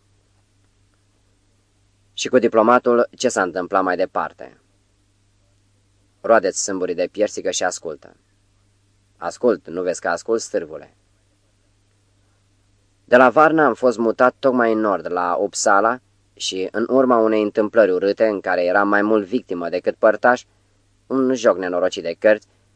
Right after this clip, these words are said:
în care, pare se, s-au folosit cărți măsluite, am fost aruncat din nou în această viermăraie pitorească a Balcanilor, la Bitolia. Acolo, băiatule, a și început rostogolirea mea. Îl voi blestema cât voi trăi pe Talaat.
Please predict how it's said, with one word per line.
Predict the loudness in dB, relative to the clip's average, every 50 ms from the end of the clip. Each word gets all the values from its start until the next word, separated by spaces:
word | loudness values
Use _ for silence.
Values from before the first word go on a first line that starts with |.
| _
în | _ -10 -8 0
care, | 2 4 4 4 4
pare | 4 4 4 4 4
se, | 2 0 0 0 0 0 -2
s-au | -2 0 0 0
folosit | 2 2 0 0 0 -2 -4 -6
cărți | -2 -2 -2 -2 -2 -4
măsluite, | -6 -6 -4 -4 -4 -4 -2 -2 -4 -4 -4 _ _ _ _ _ _ _ _ _ _
am | -2 -2 0
fost | 0 0 2 2
aruncat | 2 2 2 2 2 2 2 2
din | 2 0 0
nou | 0 0 2 2 2 2
în | 2 0
această | -2 -2 -2 -2 -2 -2 -2 0 0 0 0 -2
viermăraie | -4 -4 0 0 2 2 2 2 2 2 2 2 0 -2
pitorească | -4 -6 -4 -2 0 0 0 0 0 -2 -4
a | -4
Balcanilor, | -2 -2 -4 -4 -2 -2 -2 0 0 0 0 -2 -2 -2 -4 -8 _
la | -10 -6 -4 -4
Bitolia. | -4 -6 -10 -10 -10 -12 -12 -12 -16 -18 -20 -20 _ _ _ _ _ _ _ _ _ _ _ _ _ _ _ _ _ _ _ _
Acolo, | 0 2 4 6 4 4 4
băiatule, | 4 4 4 2 2 2 0 -2 0 -2 -2 -4 _ _
a | -2 0
și | 0 0 -2
început | -4 -4 -6 -8 -8 -8 -8 -6
rostogolirea | -6 -8 -4 -4 -4 -4 -2 -2 0 0 0 0 -2
mea. | -4 -8 -12 -16 _ _ _ _ _ _ _ _ _ _ _ _ _ _ _ _ _ _ _ _ _ _ _ _ _ _ _
Îl | -4 -4 0
voi | 2 2 2
blestema | 4 2 0 2 2 0 0 0 0
cât | 0 -2 -4 0
voi | 2 2 2 2
trăi | 2 0 -2 -2 -2
pe | -4 -6 -6 -6 -4
Talaat. | -4 -4 -2 -2 -4 -4 -6 -8 -12 _